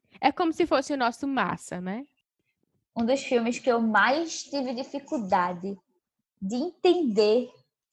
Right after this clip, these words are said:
Speaker 2: é, lá em Portugal, é um clássico de Natal. Todo ano passa lá em Portugal. E se, quando eu te disser o nome, eu acho que você não vai saber qual é.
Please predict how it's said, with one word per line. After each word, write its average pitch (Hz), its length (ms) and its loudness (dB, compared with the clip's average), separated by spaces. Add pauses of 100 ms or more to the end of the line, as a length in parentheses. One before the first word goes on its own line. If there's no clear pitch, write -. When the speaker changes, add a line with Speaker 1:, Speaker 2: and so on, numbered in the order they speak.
(300)
Speaker 2:
é, 240 300 4
lá 240 240 4
em - 100 -4
Portugal, 254 600 2
é 254 80 6
um - 140 2 (140)
clássico 294 680 2
de 311 120 0
Natal. 370 580 0 (1300)
Todo 349 480 6
ano 294 580 6 (640)
passa 254 440 4
lá 285 120 6
em 294 80 0
Portugal. 214 640 0 (580)
E 311 100 6
se, - 240 -12
quando 359 200 6
eu 440 80 4
te 415 120 -2
disser 370 300 4
o 320 60 6
nome, 294 240 0
eu 302 80 6
acho 285 160 2
que 285 60 -10
você 285 180 -4
não 285 140 -2
vai 285 120 0
saber 269 300 0
qual 269 220 4
é. 180 280 -4